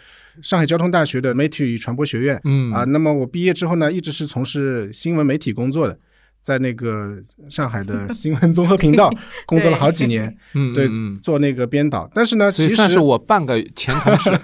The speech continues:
Speaker 1: <laughs> 所以说，其实呢，虽然我从四岁开始学琴，一直到后来成人，这个学琴倒是我觉得很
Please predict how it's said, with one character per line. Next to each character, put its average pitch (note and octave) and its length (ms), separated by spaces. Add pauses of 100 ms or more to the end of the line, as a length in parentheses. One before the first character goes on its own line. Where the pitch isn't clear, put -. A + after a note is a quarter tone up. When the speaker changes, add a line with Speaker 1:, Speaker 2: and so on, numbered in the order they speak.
(220)
Speaker 1:
<laughs> - 260
所 G#3 160
以 A#3 40
说， A#3+ 100
其 A3+ 180
实 A3+ 100
呢， G3 120
虽 A#3 160
然 A3+ 100
我 E3 140
从 D3+ 420 (300)
四 - 400
岁 E3 160
开 F3+ 160
始 C#3 140
学 A2+ 200
琴， A2+ 320
一 G3 120
直 C#3 140
到 B2 440
后 C#3+ 140
来 B2+ 120
成 A2+ 240
人， G#2 260 (480)
这 A#3+ 80
个 A#3+ 80
学 F#3 240
琴 F3+ 220
倒 F#4 160
是 B2+ 440
我 B2+ 140
觉 C3 100
得 D3 140
很 A#2+ 260